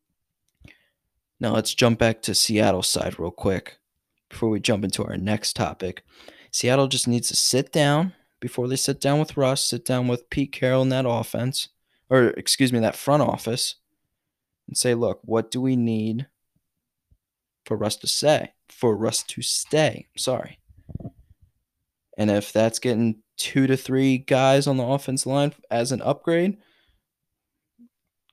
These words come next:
tell Russ and say, Look, this is what we can do.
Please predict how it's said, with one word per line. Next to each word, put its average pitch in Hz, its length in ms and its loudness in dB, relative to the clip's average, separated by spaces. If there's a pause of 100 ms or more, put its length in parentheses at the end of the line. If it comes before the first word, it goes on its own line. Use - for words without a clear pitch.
(220)
tell 120 280 2
Russ 131 400 0
and 131 120 -4
say, 123 160 -2
Look, 139 400 0 (180)
this 120 180 -4
is 131 120 -4
what 135 160 0
we 127 100 -8
can 127 160 -4
do. 170 380 -2